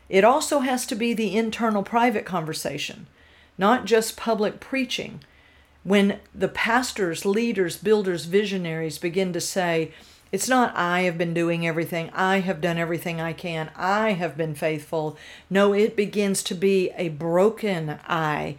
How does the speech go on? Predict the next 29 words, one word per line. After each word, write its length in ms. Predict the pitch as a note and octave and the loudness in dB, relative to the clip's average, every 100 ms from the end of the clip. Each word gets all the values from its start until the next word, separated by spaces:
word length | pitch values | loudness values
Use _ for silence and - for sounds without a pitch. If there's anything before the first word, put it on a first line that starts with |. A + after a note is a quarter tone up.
| - - - | -16 -20 -10
meaning, 920 | F3+ G3 A3 A3+ A3 F#3 E3 D#3 D#3 D3 - - _ - | 0 4 6 6 4 2 0 -2 -6 -12 -20 -20 _ -2
"I, 680 | F#3 F#3+ F#3+ F3 D#3+ D#3 E3+ G#3+ | 2 4 4 4 0 -4 -10 -10
Father, 560 | - F3 E3 D#3+ D3 E3+ | -2 0 2 0 -2 -2
may 200 | F#3 F3+ | 0 0
have 200 | F3+ D#3+ | -2 -4
been 160 | F3 | -4
trying 460 | D3+ G#3 G3 F3 E3 | -2 -2 0 -2 -4
to 120 | F3+ | -4
do 160 | E3+ E3+ | 0 2
all 200 | F3 F#3+ | 2 0
of 120 | D3+ | 0
this 200 | E3+ - | -4 -4
in 140 | F#3 | -4
my 240 | F3+ E3+ - | -2 -4 -2
own 240 | F#3+ F3+ | -2 -2
strength, 540 | E3+ - A#3+ B3+ G3+ - G3 | -4 -2 -2 -2 -4 -10 -4
thinking 520 | B3 D#4+ - E3+ F#3 - - | -2 -2 -4 -4 -6 -10 -6
that's 280 | - A3+ - | 0 0 4
what 220 | B3 B3 | 2 2
you 120 | B3+ B3 | 2 2
expected. 800 | A#3+ - - B3 - D#3+ D#3 - - - - - | 2 -2 -2 -4 -2 -4 -4 -10 -20 -20 -10 -2
I, 500 | G3+ A3 G3+ E3 D#3 | 0 2 2 0 -4
Father, 600 | - F#3+ F#3+ F3 E3 D#3 - - - | 0 2 4 2 -2 -4 -16 -20 -2
have 180 | G#3 G3 | 0 2
attempted 720 | G3 - B3+ C4 - F3+ - | -2 -2 -2 -2 0 -2 -2
to 160 | F#3+ | -4
build 420 | D#3 C#3 A#3 A#3 | -2 6 8 8
this 240 | G3+ G#3+ - | 4 0 -2
church, 640 | - B3 C4 F#3 F#3+ - | 0 2 2 2 0 -8